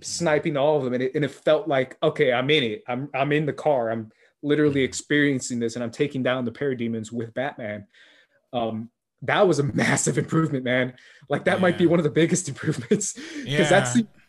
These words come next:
Speaker 1: unwatchable in the movie. In the
Speaker 2: Yeah,
Speaker 1: theat-
Speaker 2: also, also seeing that whole, like, conflict of, like, Batman fighting the parademons on foot while meanwhile Flash is, like, spinning around the whole thing, trying
Speaker 1: Yeah.
Speaker 2: to keep the, the voltage going.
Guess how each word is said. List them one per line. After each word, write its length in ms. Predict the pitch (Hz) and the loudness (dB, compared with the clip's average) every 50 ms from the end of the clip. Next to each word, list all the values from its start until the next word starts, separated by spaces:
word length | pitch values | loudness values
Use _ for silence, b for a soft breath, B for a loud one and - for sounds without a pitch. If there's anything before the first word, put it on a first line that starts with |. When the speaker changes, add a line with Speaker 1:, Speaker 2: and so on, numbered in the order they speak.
| - | 0
Speaker 1:
unwatchable 680 | 170 180 170 - - 151 - - - 190 190 151 139 139 | 2 2 2 2 0 -2 -2 0 -2 -2 0 0 0 0
in 80 | 135 135 | 0 -2
the 60 | 131 | -2
movie. 420 | 135 135 147 151 120 113 110 110 - _ _ _ _ _ _ - | -2 -2 -2 -2 -2 -4 -6 -6 -10 _ _ _ _ _ _ -6
In 80 | 151 147 | -2 0
the 80 | 139 | 0
Speaker 2:
Yeah, 80 | 143 147 | 2 4
Speaker 1:
theat- 100 | 170 - | 4 4
Speaker 2:
also, 400 | 147 - - 226 202 180 160 - _ _ _ _ _ _ _ - - - _ _ _ _ _ _ _ - | 4 4 2 0 0 -2 -2 -4 _ _ _ _ _ _ _ -14 -14 -14 _ _ _ _ _ _ _ -4
also 320 | 165 190 - - 196 180 | -2 -2 -2 -2 -4 -4
seeing 320 | - - 175 180 180 160 | -4 -2 -4 -4 -4 -2
that 220 | 151 147 156 - - | -2 -4 -4 -4 -4
whole, 360 | - 165 165 165 165 160 156 | -2 0 0 0 0 0 -2
like, 300 | 147 151 143 139 139 143 | -2 -2 -2 -4 -6 -6
conflict 500 | - 160 156 156 151 - 143 131 131 - | -6 -4 -4 -4 -4 -4 -6 -8 -6 -8
of, 140 | 131 117 117 | -10 -8 -6
like, 220 | 131 123 120 110 B B B B B B B | -6 -6 -6 -8 B B B B B B B
Batman 440 | 113 110 151 151 151 147 151 147 143 | -6 -4 -4 -4 -2 -2 -4 -4 -4
fighting 280 | 139 - 147 143 143 143 | -4 -4 -4 -4 -4 -4
the 80 | 143 | -6
parademons 640 | 139 143 143 143 143 139 139 143 143 139 135 135 135 | -8 -8 -6 -6 -4 -4 -4 -4 -4 -4 -4 -4 -6
on 80 | 127 123 | -8 -10
foot 380 | - - - 139 135 135 120 | -12 -12 -8 -8 -6 -6 -6
while 180 | 127 135 131 127 | -6 -6 -6 -4
meanwhile 560 | 135 143 151 151 151 143 139 139 135 135 131 | -4 -4 -4 -4 -4 -4 -2 -2 -2 -4 -4
Flash 400 | 131 - - 143 143 147 143 147 | -8 -8 -6 -6 -4 -4 -6 -6
is, 100 | 143 135 | -8 -8
like, 180 | 135 127 127 - | -10 -10 -10 -12
spinning 360 | - - - 156 156 156 147 | -12 -10 -8 -8 -8 -8 -8
around 240 | 139 139 131 131 135 | -8 -8 -8 -8 -8
the 80 | 135 | -8
whole 200 | 127 139 139 135 | -6 -6 -6 -6
thing, 360 | 135 139 - 143 143 139 131 135 B B B B B - | -8 -8 -8 -6 -6 -6 -6 -8 B B B B B -12
trying 180 | - 170 170 | -8 -6 -4
Speaker 1:
Yeah. 120 | 151 107 - | -4 -4 -4
Speaker 2:
to 60 | - - | -8 -12
keep 280 | - - 151 - _ | -16 -16 -16 -16 _
the, 300 | - 147 139 135 120 107 107 | -12 -8 -8 -8 -8 -10 -10
the 120 | 131 123 | -12 -12
voltage 500 | 110 - 135 151 165 - - 139 131 - | -10 -8 -6 -6 -6 -6 -8 -10 -10 -10
going. 400 | - 123 120 123 123 123 120 | -10 -12 -12 -10 -12 -12 -14